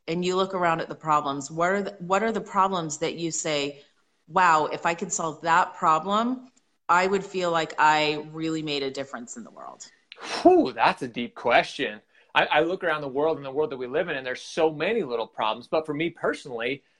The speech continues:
Speaker 2: um, you know, I, I'm really big. I'm like you. I've been to third world countries. I mean, we, yes, I, not to discredit that our, our country, we have a lot of people who need help as well. But for me in particular, it's, again, from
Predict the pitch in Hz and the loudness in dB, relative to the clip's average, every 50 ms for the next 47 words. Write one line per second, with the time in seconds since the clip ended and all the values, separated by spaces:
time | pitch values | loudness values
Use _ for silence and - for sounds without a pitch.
0 | _ _ - 139 139 139 135 135 131 131 131 131 - 156 143 143 143 147 - 151 | _ _ -2 0 0 0 0 -2 -2 -4 -6 -10 -10 -8 -4 -4 -4 -2 0 2
1 | 175 190 185 _ _ - 202 226 190 160 165 160 151 - 151 147 147 147 160 185 | 0 0 0 _ _ -2 -2 0 0 0 0 0 2 2 2 2 4 2 0 2
2 | 190 147 139 - 143 123 127 156 156 143 156 156 151 135 - - 123 120 113 113 | 0 -2 -2 -2 2 2 4 4 4 2 0 0 0 -4 -8 -6 -6 -6 -6 -6
3 | 110 104 104 - - 120 113 - - 113 107 107 - - - _ _ _ _ - | -6 -6 -6 -8 -8 -10 -10 -10 -10 -12 -12 -12 -14 -16 -20 _ _ _ _ -4
4 | 151 156 147 143 160 180 151 139 160 180 143 113 - - - 151 156 160 156 160 | -2 -2 -2 -2 -4 -6 -2 2 4 6 6 4 2 -2 -4 -2 -2 -2 -4 -10
5 | 160 165 156 151 151 147 147 151 127 143 135 - - - 131 135 139 131 - 131 | -14 -8 -2 0 0 0 0 0 -2 -2 -2 -2 0 0 0 0 0 0 2 4
6 | 120 120 127 131 131 - 120 120 - - 127 131 - - 123 123 123 120 110 117 | 4 6 6 4 2 0 -2 -4 -2 -4 -6 -6 -6 -8 -6 -6 -6 -6 -8 -8
7 | 110 113 107 107 113 113 113 117 117 - 120 117 120 117 117 113 113 110 107 110 | -10 -8 -4 0 2 2 2 2 0 -4 -12 -14 -12 -14 -14 -14 -16 -12 -8 -8
8 | 110 107 - - - - 170 190 175 139 127 - _ _ _ _ _ - 156 143 | -8 -8 -8 -12 -6 0 4 4 6 4 4 0 _ _ _ _ _ 2 2 2
9 | - - _ - 139 143 170 170 151 - 135 - - - - - 170 139 127 120 | 2 0 _ -12 -12 -10 -10 -10 -10 -12 -12 -10 -8 -8 -4 -2 -2 0 2 2
10 | 123 120 - _ _ _ - - 151 147 143 139 - - - - - - - - | 0 0 -2 _ _ _ 0 4 4 4 4 2 -4 -10 -16 -16 -16 -16 -14 -12
11 | - - - - - 160 131 143 135 120 - 143 131 135 131 123 | -12 -10 -8 -6 -4 -2 -2 -2 -2 -2 -2 -4 -4 -4 -6 -14